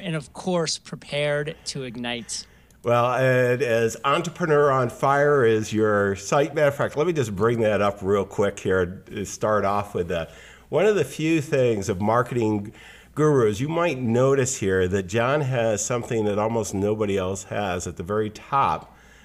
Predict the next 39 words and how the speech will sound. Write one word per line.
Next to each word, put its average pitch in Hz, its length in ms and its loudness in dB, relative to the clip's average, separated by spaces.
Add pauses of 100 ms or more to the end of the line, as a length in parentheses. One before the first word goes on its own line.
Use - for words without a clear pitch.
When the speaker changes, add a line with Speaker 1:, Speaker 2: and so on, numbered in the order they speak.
(120)
Speaker 2:
Uh, 92 180 -2
we're 98 160 0
recording 110 640 0
it 95 160 -2
in 85 200 -8
June, 143 500 0
and 104 100 2
he's 92 200 -2
got 107 160 0
his 98 160 -4
May 110 340 0
income 120 760 -4
numbers, 113 440 0
and 98 80 0
he's 90 120 -6
got 107 160 -2
all 131 140 0
kinds 120 300 -4
of 87 160 -10
detailed 123 480 0
reports. 107 520 -2 (520)
Because, 151 200 -2
John, 156 360 0
one 170 120 2
of 226 60 4
the 226 80 2
things 170 240 0
that 139 140 2
I, 123 160 2
I 110 140 0
really 185 220 0
love 131 220 0
about 113 280 -2
you 139 140 -2
is 123 140 -4
you 170 80 -4
walk 165 380 -2
your 151 100 -2
talk, 165 400 -4